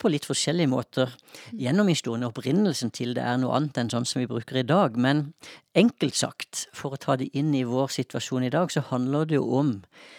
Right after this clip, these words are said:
eh, en lære som bryter med det som er Guds ord, med det som er Bibelens lære. Og hvis, når mennesker da legger til eller trekker fra noe av det som står i Bibelen, så, eh, vil det ofte, eh, komme under den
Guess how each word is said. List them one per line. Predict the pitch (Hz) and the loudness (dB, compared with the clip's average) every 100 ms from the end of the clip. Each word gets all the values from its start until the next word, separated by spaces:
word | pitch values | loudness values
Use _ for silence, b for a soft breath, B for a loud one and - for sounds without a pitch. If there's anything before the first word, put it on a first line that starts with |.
| B B | B B
eh, | 139 127 127 135 | -6 -4 -4 -2
en | 131 120 | -2 -2
lære | 120 123 120 147 143 | -2 -2 -4 -4 -2
som | 143 127 | 0 -2
bryter | 117 123 156 - - 127 | -2 0 0 -2 -6 -2
med | 123 123 | 0 0
det | 117 131 | 0 0
som | - 117 | 0 -2
er | 113 113 120 | -2 -2 -4
Guds | 110 120 - | -4 -4 -2
ord, | 131 156 117 | 0 0 0
med | 117 | -2
det | 117 | -4
som | - | -4
er | 120 | -4
Bibelens | 113 175 185 165 123 - | 0 2 2 2 0 -2
lære. | 113 117 170 - - B B B B | -6 -8 -12 -18 -20 B B B B
Og | 135 123 120 | -2 0 0
hvis, | 117 131 - | 0 -2 -2
når | 139 131 | 0 0
mennesker | 120 117 127 - 131 | 0 0 -2 -2 0
da | 117 135 - _ B B - | 2 0 -4 _ B B -4
legger | 127 123 | 0 0
til | - 143 160 | 0 -2 2
eller | 135 123 | 0 0
trekker | - 127 127 123 | -4 -8 -6 -8
fra | - 131 165 135 - B B B - | -2 2 4 2 -4 B B B -6
noe | 131 | -4
av | 120 | -4
det | 120 | -4
som | 127 | -6
står | - 127 | -4 -4
i | |
Bibelen, | 117 117 139 190 | -2 0 2 2
så, | - - 156 143 | 2 2 2 2
eh, | 123 131 127 135 | -2 -6 -8 -2
vil | 151 | -2
det | 135 | 0
ofte, | 117 - 127 117 - B B - | -4 -4 -6 -6 -12 B B -10
eh, | 139 131 139 - - 143 - | -10 -8 -10 -12 -12 -14 -8
komme | 143 131 127 | -2 0 0
under | 120 127 | 2 2
den | 120 120 123 120 113 117 113 | 2 2 2 0 -4 -6 -8